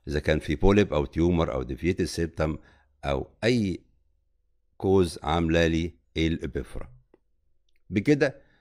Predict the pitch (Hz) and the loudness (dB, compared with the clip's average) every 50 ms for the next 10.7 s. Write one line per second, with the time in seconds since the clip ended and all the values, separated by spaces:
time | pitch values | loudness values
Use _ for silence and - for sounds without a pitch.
0 | _ _ - - 92 92 - 78 78 78 - - 80 78 78 - - 101 98 92 | _ _ -4 -2 -2 0 0 0 -2 -2 -4 -6 -8 -8 -4 0 0 2 2 2
1 | 82 73 65 65 - _ _ _ _ _ _ _ _ _ _ _ _ _ _ _ | 0 -2 -4 -6 -12 _ _ _ _ _ _ _ _ _ _ _ _ _ _ _
2 | - - - - 67 64 - - - _ - 82 87 95 107 110 117 95 87 87 | -16 -12 -10 -8 -8 -8 -8 -10 -12 _ -6 -2 0 0 2 2 2 2 4 4
3 | 104 120 117 120 120 123 123 - - _ _ _ _ - - 82 78 85 104 113 | 4 4 2 2 -2 -2 -2 -6 -10 _ _ _ _ -6 -2 0 2 4 4 4
4 | 120 113 73 82 78 - - - 82 82 85 82 80 80 - _ _ _ _ _ | 2 2 0 -4 -6 -6 -4 0 2 2 2 2 0 -2 -10 _ _ _ _ _
5 | _ - - 78 62 71 71 76 90 87 - 85 76 71 67 67 67 69 67 65 | _ -10 -8 -8 -6 -4 -2 -2 -2 0 0 0 0 0 -2 -2 -4 -4 -4 -4
6 | 73 85 85 76 82 80 71 65 67 78 82 80 76 76 78 76 - _ _ _ | -2 -2 0 0 0 0 -2 -2 -2 0 0 0 0 0 -2 -4 -4 _ _ _
7 | _ _ _ - - 78 78 71 - 76 73 82 87 - - _ _ _ _ _ | _ _ _ -8 -4 -4 -4 -2 -2 -2 -2 -2 -2 -4 -6 _ _ _ _ _
8 | - 73 - - 104 113 120 - - 92 92 87 87 85 78 80 80 82 85 - | -12 -10 -2 2 2 2 2 2 -2 -4 -2 -2 0 0 0 2 2 0 0 0
9 | - 80 78 80 80 - _ _ _ _ _ _ - - 78 78 78 78 80 76 | 0 0 0 0 -2 -6 _ _ _ _ _ _ -4 0 0 2 2 2 0 -2
10 | - - - - - - - 98 82 80 80 - - - | -4 -10 -20 -20 -14 -6 -2 0 0 0 0 -2 -4 -4